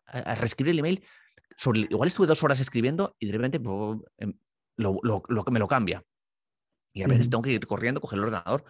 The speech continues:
Speaker 1: o una libreta, que siempre voy con una libreta por ahí, y, la, y an-, y anoto. Son esos momentos ahí de, de iluminación que llegan porque tu mente está concentrada un poco, pero por
Speaker 2: Ujú.
Speaker 1: detrás está trabajando.
Speaker 2: Fíjate, pues ya te digo que,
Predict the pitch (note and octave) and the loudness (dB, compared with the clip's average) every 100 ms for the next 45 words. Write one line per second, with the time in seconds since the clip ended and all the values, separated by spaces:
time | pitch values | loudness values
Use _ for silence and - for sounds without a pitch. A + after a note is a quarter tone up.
0 | _ - F2+ G2+ A#2 G#2+ A#2+ D3 - - | _ -10 -6 -2 0 2 0 -2 -8 -14
1 | - G#2+ G#2+ A2 G#2 G#2+ G#2 G2 F#2 A#2+ | -8 -4 -2 -2 -2 -2 -2 -4 -2 -6
2 | - _ _ _ _ _ A2+ F#2 E2+ - | -8 _ _ _ _ _ -4 -2 -2 -2
3 | F#2+ F2+ G2 F#2 A2+ - _ _ _ _ | -4 -4 -2 0 -2 -4 _ _ _ _
4 | _ _ _ _ _ _ _ _ _ _ | _ _ _ _ _ _ _ _ _ _
5 | G#2 A2 B2+ B2 A2+ A#2 G#2+ G#2 G#2+ G#2 | -6 -4 -4 -4 -2 -2 -2 0 0 0
6 | G2+ G2+ G2 G#2 G#2+ G#2+ C3 C3 A2+ C3 | -2 -6 -4 -2 -2 -4 -4 -2 -2 -4
7 | D#3+ - _ _ _ - G#2+ A2 G2 - | -6 -12 _ _ _ -10 -4 -2 -2 -2
8 | G#2+ B2+ C#3+ - D3 D#3 - D3+ D#3 D3+ | -2 0 -2 -6 -6 -6 -8 -6 -2 -2
9 | D#3 - F#3 F3 - _ _ _ _ - | -2 0 -2 -2 -14 _ _ _ _ -10
10 | A2+ C3 A2+ F2 A#2+ A#2 G#2 F2+ - D#2+ | -2 0 0 -2 -8 -6 -4 -4 -6 -12
11 | - - _ _ _ _ _ _ _ _ | -14 -20 _ _ _ _ _ _ _ _
12 | _ _ _ _ _ _ _ _ _ _ | _ _ _ _ _ _ _ _ _ _
13 | _ - A#2+ A#2 A2+ B2+ B2 - - C#3+ | _ -6 -2 0 0 0 0 -2 -2 2
14 | D#3+ D3 D3+ C3+ A2 | 6 6 6 4 2